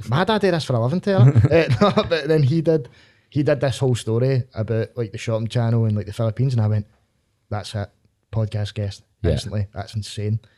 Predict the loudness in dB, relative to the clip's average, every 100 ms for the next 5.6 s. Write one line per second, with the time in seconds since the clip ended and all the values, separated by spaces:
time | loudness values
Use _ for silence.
0 | _ _ _ -10 -6 -2 0 2 2 2
1 | -2 _ _ _ _ _ _ _ 0 2
2 | 4 4 4 6 6 4 2 2 2 4
3 | 6 8 8 8 6 4 4 4 2 0
4 | 0 -6 _ -8 -4 -2 0 0 -2 -2
5 | -4 -4 -4 -2 0